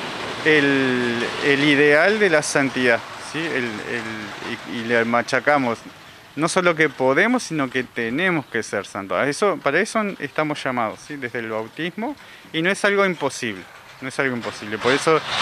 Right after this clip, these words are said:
est-, estos casos de, de tan contemporáneos, eh,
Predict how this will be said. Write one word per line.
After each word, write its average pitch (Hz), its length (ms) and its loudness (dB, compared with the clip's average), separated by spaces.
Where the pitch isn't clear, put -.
est-, 139 280 -2
estos 139 400 0
casos 143 400 0
de, 117 320 0
de 110 420 2
tan 123 140 0
contemporáneos, 131 840 0
eh, 107 500 -2